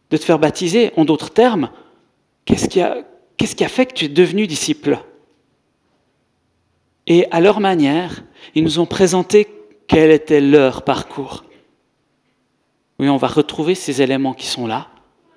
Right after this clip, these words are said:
avec la force de la communauté, avec la communication avec Dieu,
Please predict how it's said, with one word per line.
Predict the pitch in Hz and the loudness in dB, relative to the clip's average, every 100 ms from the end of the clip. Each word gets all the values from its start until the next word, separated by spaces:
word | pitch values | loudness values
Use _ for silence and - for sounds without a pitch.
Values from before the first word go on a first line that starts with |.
| _ _ | _ _
avec | 131 127 135 | -2 -2 -2
la | 131 | -4
force | - 147 - | -2 -4 -4
de | |
la | 135 | -4
communauté, | 151 135 135 127 - 113 - - - | -2 0 0 -2 -4 -8 -10 -18 -4
avec | 135 143 - | 0 0 0
la | 139 | -2
communication | - 170 147 156 147 151 - 151 | 0 -2 0 -2 -2 -2 -2 -4
avec | 135 139 | -6 -8
Dieu, | - | -8